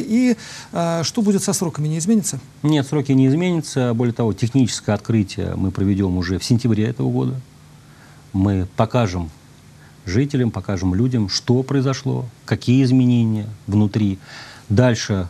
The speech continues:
Speaker 2: а, он закроется, потому что музейщикам необходимо порядка полугода для того, чтобы подготовить именно полноценный музейно-просветительский комплекс.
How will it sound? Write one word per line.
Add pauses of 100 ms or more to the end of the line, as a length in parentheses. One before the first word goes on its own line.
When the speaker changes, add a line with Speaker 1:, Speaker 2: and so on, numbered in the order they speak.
(160)
Speaker 2:
а, (180)
он
закроется,
потому
что
музейщикам
необходимо
порядка (120)
полугода (460)
для
того,
чтобы
подготовить
именно
полноценный
музейно-просветительский
комплекс.